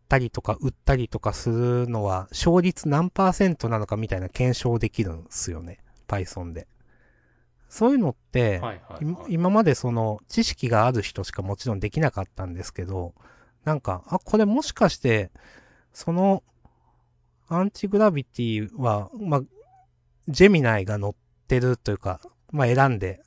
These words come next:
Speaker 1: やらせられるわけで、これ日本語で、これのその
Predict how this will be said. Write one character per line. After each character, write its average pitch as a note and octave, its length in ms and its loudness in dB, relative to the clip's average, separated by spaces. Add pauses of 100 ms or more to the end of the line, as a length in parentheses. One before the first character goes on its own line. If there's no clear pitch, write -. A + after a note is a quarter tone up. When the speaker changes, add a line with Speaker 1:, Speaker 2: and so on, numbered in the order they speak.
(100)
Speaker 1:
や A2+ 120 0
ら B2+ 100 2
せ C#3 160 0
ら B2+ 140 2
れ B2+ 100 0
る B2+ 120 -2
わ B2+ 120 0
け G#2+ 160 -4
で、 F#2+ 200 -6 (420)
こ F#3 180 -2
れ A3+ 140 4
日 D#3+ 180 0
本 G#3 260 2
語 G#3 120 4
で、 G#3 260 4 (480)
こ - 140 0
れ F#3+ 100 4
の G3+ 320 4
そ D3+ 140 -4
の C3 260 0